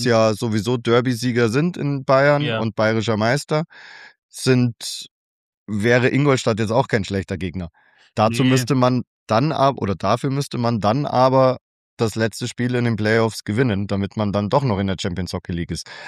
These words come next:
Speaker 2: Also es
Speaker 1: Wie
Speaker 2: gibt
Speaker 1: du's
Speaker 2: immer
Speaker 1: drehst und
Speaker 2: wie-,
Speaker 1: wendest,
Speaker 2: ja.
Speaker 1: es ist einfach schwierig. Also vorherzusagen sowieso nicht, aber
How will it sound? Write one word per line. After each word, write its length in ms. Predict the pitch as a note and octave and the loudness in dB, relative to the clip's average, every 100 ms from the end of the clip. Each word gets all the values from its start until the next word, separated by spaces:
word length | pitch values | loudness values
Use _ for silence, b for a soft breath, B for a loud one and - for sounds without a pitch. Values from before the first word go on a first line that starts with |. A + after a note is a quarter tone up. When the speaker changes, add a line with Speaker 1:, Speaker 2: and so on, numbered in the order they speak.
| B | B
Speaker 2:
Also 200 | A2 A#2+ | 2 6
es 320 | C3 A2+ - - _ _ _ _ | 4 2 -8 -14 _ _ _ _
Speaker 1:
Wie 120 | C3 | 0
Speaker 2:
gibt 100 | F3+ | 2
Speaker 1:
du's 60 | F#3 | 6
Speaker 2:
immer 200 | F#3 F#3 | 6 6
Speaker 1:
drehst 360 | F3 D#3+ D#3+ D3 | 4 2 0 0
und 80 | |
Speaker 2:
wie-, 80 | C3+ | 4
Speaker 1:
wendest, 480 | B2+ C3+ C3+ B2 - | 4 2 2 0 0
Speaker 2:
ja. 200 | A2 A2+ | 4 4
Speaker 1:
es 120 | A2 | 2
ist 220 | B2 A#2+ | -4 -8
einfach 640 | B2 A#2+ - A2 - - - _ | -6 -6 -4 -8 -8 -16 -20 _
schwierig. 720 | - B2 C3+ C#3 B2 - - - | -10 0 2 4 2 -2 -10 -6
Also 240 | G#2+ G#2+ | -2 -2
vorherzusagen 640 | G2 A2 B2+ - A2+ A#2 | 0 2 2 2 2 2
sowieso 360 | G#2+ G#2 G2+ A#2 | 2 -2 0 0
nicht, 200 | C3 A#2+ | 0 2
aber 260 | G2+ G#2+ | 2 2